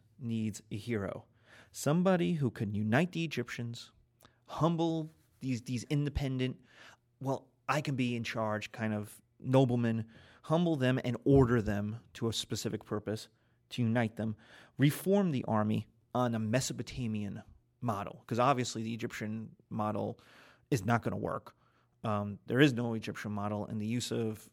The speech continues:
some foreign mercenaries is simply not gonna work. You are technologically behind. You're going to have to catch up, um,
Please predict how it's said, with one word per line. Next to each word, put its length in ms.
some 200
foreign 320
mercenaries 480
is 200
simply 360
not 200
gonna 160
work. 340
You 220
are 180
technologically 680
behind. 460
You're 80
going 220
to 100
have 140
to 80
catch 240
up, 300
um, 400